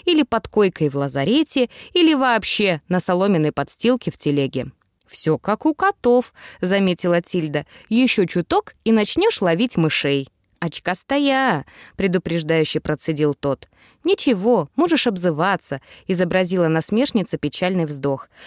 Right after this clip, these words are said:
"Коты всегда бьют хвостом, когда их гладят против шерсти". "Потише, а то нас высадят",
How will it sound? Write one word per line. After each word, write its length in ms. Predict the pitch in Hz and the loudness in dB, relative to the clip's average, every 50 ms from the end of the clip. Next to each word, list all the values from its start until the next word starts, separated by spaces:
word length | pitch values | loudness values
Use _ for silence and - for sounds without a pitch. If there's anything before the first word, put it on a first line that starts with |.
| - - | -20 -4
"Коты 280 | - 226 226 - 277 254 | -4 -4 0 2 0 0
всегда 480 | - - - 254 226 220 269 254 220 | 0 0 -2 -2 0 2 2 2 2
бьют 320 | 175 156 170 190 202 - - | 0 0 -2 -2 -2 -2 -4
хвостом, 520 | - - 156 151 - _ 320 370 370 320 _ - - _ | -6 -6 -4 -4 -4 _ -2 -2 -2 -4 _ -14 -20 _
когда 320 | - 220 202 202 180 185 175 | -4 -2 -2 0 2 4 4
их 140 | 165 151 139 | 4 2 2
гладят 460 | 156 170 226 294 359 262 185 - _ | 0 2 2 2 2 2 0 -2 _
против 400 | - 285 359 392 - - 131 - | -2 -2 -2 0 -2 -4 -6 -6
шерсти". 540 | - - 147 143 143 - - - 131 123 - _ _ _ _ _ _ _ _ | -4 -2 -2 -2 -2 -4 -8 -8 -8 -10 -10 _ _ _ _ _ _ _ _
"Потише, 720 | - 160 - _ - - 247 240 196 147 - - 143 127 _ _ _ _ | -6 -6 -4 _ -2 0 2 2 2 2 0 -4 -6 -8 _ _ _ _
а 100 | - 165 | -10 -4
то 140 | _ - 294 | _ 2 4
нас 240 | 339 359 349 - - | 4 4 2 0 -2
высадят", 720 | 185 165 214 233 220 - - 185 175 165 180 165 _ | 0 2 4 4 4 2 2 -2 0 0 0 -2 _